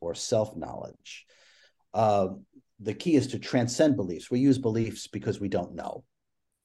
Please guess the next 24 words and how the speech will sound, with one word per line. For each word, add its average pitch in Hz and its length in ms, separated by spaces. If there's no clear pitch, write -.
So 117 200
what 113 240
I 123 120
speak 120 280
about 101 240
is 95 80
what 101 160
it 101 80
is 98 160
that 95 80
I 92 120
experience 92 460
directly. 98 380
What 90 140
I 87 40
teach 101 320
is 87 80
what 90 140
it 90 60
is 90 120
that 85 80
I 85 60
experience 82 500
directly. - 480